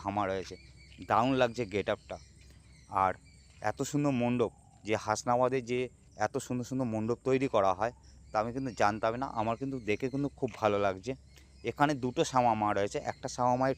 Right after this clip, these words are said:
পুজো করা হয়েছে আর একটা শ্যামা মা কিউট। এই দেখে নাও আমাদের কিউট শ্যামা মাকে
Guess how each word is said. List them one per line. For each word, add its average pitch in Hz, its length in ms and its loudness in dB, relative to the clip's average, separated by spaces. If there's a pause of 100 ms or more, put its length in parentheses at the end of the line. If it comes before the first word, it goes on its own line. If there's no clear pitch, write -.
পুজো 113 260 0
করা 120 180 6
হয়েছে 98 180 -6 (360)
আর 104 160 0
একটা 127 200 -6
শ্যামা 131 220 0
মা 139 60 -2 (100)
কিউট। 98 260 -6 (460)
এই 110 160 2
দেখে 110 240 0
নাও 143 100 0 (380)
আমাদের 113 340 2
কিউট 135 280 -2
শ্যামা 120 320 4
মাকে 107 200 0